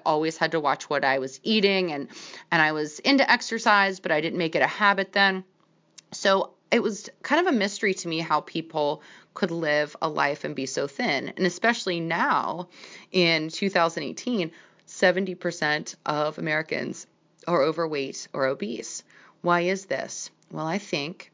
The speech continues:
a couple things. I think we have lost sight of instinctive eating. I think a lot of our processed foods and our quote unquote fast foods are meant to be addictive. And I think right now we think it's just too impossible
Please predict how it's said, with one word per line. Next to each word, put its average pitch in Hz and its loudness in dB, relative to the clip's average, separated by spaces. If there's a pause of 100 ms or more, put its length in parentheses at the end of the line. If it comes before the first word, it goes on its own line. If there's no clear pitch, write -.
(120)
a - -20
couple 160 -2
things. - -8 (320)
I 147 -6
think 160 -6
we 160 -2
have 151 -4
lost 143 0
sight 147 -6
of 151 -10
instinctive 143 -10
eating. 131 -8 (500)
I 165 2
think 165 -4
a 160 -2
lot 156 0
of 147 -4
our 139 2
processed 147 -4
foods 147 -6
and 143 -2
our 139 0
quote 151 -2
unquote 143 -4
fast 185 2
foods 160 -8 (280)
are 170 4
meant 165 -2
to 208 -6
be 165 0
addictive. 165 -6 (500)
And 214 2
I 233 2
think 233 -4
right 220 -2
now 208 0 (160)
we 202 -2
think 233 -4
it's 190 -2
just 208 -4 (240)
too - -2
impossible 226 2